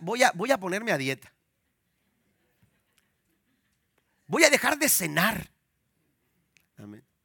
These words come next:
¿Me entiende? "Voy a dejar de cenar y voy a, voy a, voy a comer más saludable". Amén.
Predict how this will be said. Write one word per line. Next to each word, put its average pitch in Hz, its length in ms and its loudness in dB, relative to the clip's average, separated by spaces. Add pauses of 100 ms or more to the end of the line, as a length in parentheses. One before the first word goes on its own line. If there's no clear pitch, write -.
(140)
¿Me 120 100 -10
entiende? 123 260 -12
"Voy 285 120 -4
a 285 80 0
dejar 254 260 -4
de 262 100 -4
cenar 196 320 -2
y 233 60 -10
voy 269 160 -4
a, 233 100 8 (200)
voy - 180 -2
a, - 60 2
voy 233 160 -2
a 262 80 0
comer 214 320 -4
más 254 160 0
saludable". 185 800 0 (480)
Amén. 113 260 -14